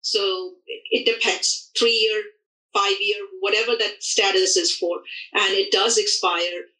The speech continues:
uh, if you get divorced and certain life-changing event happens and it was a derivative, um, status, then yes, it does get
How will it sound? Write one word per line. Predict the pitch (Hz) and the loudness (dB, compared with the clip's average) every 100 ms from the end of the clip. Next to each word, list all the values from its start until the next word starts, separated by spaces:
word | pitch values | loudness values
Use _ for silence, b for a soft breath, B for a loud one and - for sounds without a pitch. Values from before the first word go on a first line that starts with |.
| - | -6
uh, | 180 175 - | -2 -2 0
if | 208 - | 0 2
you | 196 - | 0 2
get | 190 185 | 0 2
divorced | 185 226 233 - | 0 2 2 0
and | 202 - | -4 -6
certain | 190 185 190 180 | -8 -10 -8 -2
life-changing | 185 190 - 202 196 190 180 | -2 -4 -2 0 0 -2 -4
event | 170 185 185 - | -4 -2 -2 0
happens | 190 208 226 214 202 | 0 0 2 0 0
and | 190 180 | -2 -4
it | 175 190 | -8 -2
was | 180 | 0
a | 175 208 | 0 2
derivative, | 214 233 214 - 196 - _ _ _ _ _ - | 2 2 2 0 -6 -12 _ _ _ _ _ -20
um, | 170 - _ - | -20 -20 _ -10
status, | - - 240 226 226 220 - B B | -2 0 2 4 4 2 -2 B B
then | 208 202 | -2 0
yes, | 233 247 - | 0 -2 -4
it | - | 0
does | 220 233 | 0 -2
get | - 151 | -4 -6